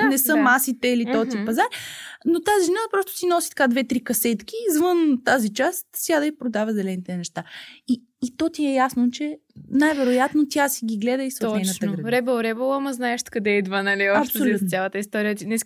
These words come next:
Speaker 1: само да разкажа една много кратка история, буквално преди да дойда за записа. Ходих на тай чи, а, и се връщам от тренировка и, а,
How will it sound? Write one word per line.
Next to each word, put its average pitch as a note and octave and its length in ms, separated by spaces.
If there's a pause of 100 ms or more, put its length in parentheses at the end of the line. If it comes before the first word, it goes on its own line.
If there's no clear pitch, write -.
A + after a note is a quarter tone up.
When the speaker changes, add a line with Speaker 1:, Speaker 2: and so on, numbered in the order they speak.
(140)
Speaker 1:
само A3 260
да A3+ 80
разкажа A3 340
една G3+ 120
много G3+ 220
кратка G#3 280
история, A3 400
буквално A3+ 400
преди A3 200
да G#3+ 100
дойда G3 280
за G3 140
записа. F#3 500 (880)
Ходих A3 240
на G#3+ 140
тай G3 200
чи, F#3+ 320 (840)
а, G3+ 460
и D4 420
се - 160
връщам G#3 320
от G#3+ 180
тренировка F#3 920
и, B3 600
а, G#3 400